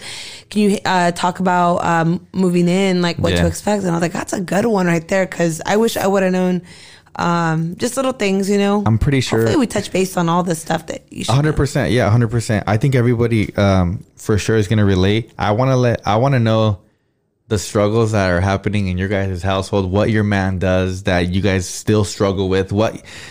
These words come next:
Speaker 2: you know, what your girl does that, that she keeps doing.
Speaker 1: Yeah, let us know if you guys have, if your person does,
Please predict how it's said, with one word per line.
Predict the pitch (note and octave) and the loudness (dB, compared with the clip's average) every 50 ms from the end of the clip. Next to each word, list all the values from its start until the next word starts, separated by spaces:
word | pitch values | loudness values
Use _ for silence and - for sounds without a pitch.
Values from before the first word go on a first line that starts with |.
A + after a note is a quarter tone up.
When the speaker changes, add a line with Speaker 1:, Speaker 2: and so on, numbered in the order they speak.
| - - | -4 -2
Speaker 2:
you | A#2 | 0
know, | A#2+ A#2 | 2 2
what | G#2+ A#2 B2 - - | 2 2 2 0 0
your | B2+ A2+ | -2 0
girl | F#2 - A2+ B2 C3+ C3 A#2+ A2+ G#2 - - - | 0 0 0 2 4 4 2 2 0 -2 -6 -4
does | G2+ A2+ A#2 A2 A2 A2 G2+ F#2+ F#2 | 0 2 2 4 4 2 2 2 2
that, | G#2 G2+ G#2 G#2 F2+ - - - _ _ _ _ _ _ _ _ _ _ _ _ _ _ _ _ _ _ _ _ _ _ _ _ _ _ _ _ _ _ _ _ _ _ _ _ _ _ _ _ - | 2 2 2 2 0 -4 -6 -16 _ _ _ _ _ _ _ _ _ _ _ _ _ _ _ _ _ _ _ _ _ _ _ _ _ _ _ _ _ _ _ _ _ _ _ _ _ _ _ _ -4
that | G#2 G#2+ | -4 -2
she | - - A2 | -2 -2 -2
keeps | - - B2 A2 G2 F#2+ | 0 0 0 0 0 2
doing. | A#2 A2 G#2+ G2 F#2 F2 D#2+ D#2+ - _ _ _ _ _ _ - - - | 2 2 2 2 2 0 -4 -6 -12 _ _ _ _ _ _ -20 -10 -4
Speaker 1:
Yeah, | G#3+ G#3 G3 F#3 F3+ | -2 -2 0 0 0
let | F#3 F#3+ G3 A3+ | 0 0 0 -2
us | B3 - | -2 -4
know | B3 A3+ | -4 -4
if | A3+ A#3 | -2 -2
you | A3 G3+ | -2 0
guys | G#3 G3 F#3 - | 0 0 -2 -2
have, | - F3 F3 F3+ | -2 -2 -2 -2
if | G3+ - E3 F3 | -4 -6 -6 -4
your | F#3 F3+ | -4 -4
person | F3 - - F3 E3 - F3 F3 E3+ E3+ | -4 -6 -10 -12 -10 -6 -6 -4 -4 -4
does, | F3 - E3 E3 D#3+ D#3+ - | -4 -4 -6 -6 -6 -8 -10